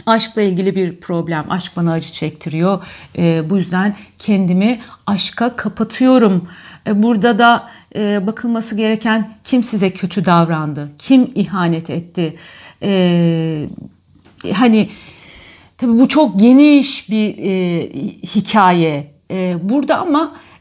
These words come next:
e, şuraya da bakılabilir diye düşünüyorum. E, çocuklukta, e, işte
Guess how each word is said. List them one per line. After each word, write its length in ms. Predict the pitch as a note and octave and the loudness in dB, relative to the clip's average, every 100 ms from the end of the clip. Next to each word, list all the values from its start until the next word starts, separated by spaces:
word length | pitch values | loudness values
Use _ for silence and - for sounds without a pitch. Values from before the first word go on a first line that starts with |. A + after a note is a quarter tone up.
| _ | _
e, 340 | - G#3 G3 G3 | -4 -2 -2 -4
şuraya 560 | G3 - D4+ D#4+ D#4 | -6 -4 2 4 4
da 140 | C4 A3 | 4 2
bakılabilir 1300 | A#3+ - B3 A#3+ F#3+ F3 A3 A#3 A#3+ A3 A#3 - - - G3 | 0 -2 -4 -2 -2 -2 0 2 2 2 0 -6 -16 -2 2
diye 260 | A#3 C4+ | 4 4
düşünüyorum. 800 | G#3 A3 - B3 C4 A#3+ F3+ A3+ - - - _ - | 2 0 0 2 4 2 2 -2 -6 -20 -20 _ -6
E, 360 | G3+ F#3+ F#3+ F#3 | -2 -2 -2 -4
çocuklukta, 1000 | A#3+ A#3 D4 C#4 D#4 - D#4+ D4+ F#4 - _ - _ _ _ _ _ _ _ - - - | -2 -2 -2 -2 -4 -2 2 2 2 -8 _ -20 _ _ _ _ _ _ _ -16 -14 -2
e, 1000 | A3 G#3 G3 F#3+ F#3+ F#3 F3+ F3+ F#3+ F3 - _ - - - _ - G3 | 2 4 4 2 2 0 0 0 -2 -6 -10 _ -20 -20 -20 _ -16 -12
işte 260 | - A#3+ | -4 -4